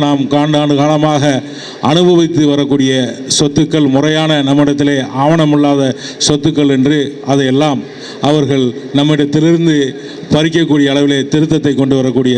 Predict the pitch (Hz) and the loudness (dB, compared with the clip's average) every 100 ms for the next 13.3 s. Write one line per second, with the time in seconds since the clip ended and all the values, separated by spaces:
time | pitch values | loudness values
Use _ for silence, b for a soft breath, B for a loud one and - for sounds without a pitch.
0 | 120 147 139 131 123 143 117 - - B | 0 2 2 2 0 0 -2 -8 -16 B
1 | B B B - 151 175 180 175 156 151 | B B B -4 0 2 2 2 2 2
2 | 175 180 165 156 147 131 139 143 151 156 | 4 2 2 2 0 0 2 2 0 -2
3 | - - - - - - - - - 139 | -6 -12 -16 -16 -16 -16 -16 -18 -6 0
4 | 160 151 135 - 131 160 175 175 170 160 | 2 2 -2 -4 0 2 4 4 2 0
5 | 147 143 135 135 147 139 139 170 165 156 | 0 0 0 0 0 0 0 2 2 0
6 | 156 147 151 127 135 139 135 147 151 147 | 0 0 0 0 0 0 0 0 -2 -6
7 | - B B B - 143 160 175 151 156 | -14 B B B 0 2 2 2 0 0
8 | 156 151 135 131 131 139 147 135 160 147 | 0 0 0 0 0 0 0 0 0 2
9 | 165 156 151 143 135 120 127 131 147 147 | 2 2 0 0 0 0 0 0 0 -4
10 | B B B - 147 165 160 147 139 131 | B B B -2 2 4 2 2 0 -2
11 | - 139 165 170 165 160 151 139 143 135 | -2 0 4 4 2 2 0 2 0 2
12 | 135 143 147 147 B B B - 139 147 | 2 2 0 -4 B B B -2 0 2
13 | 175 160 147 | 2 2 0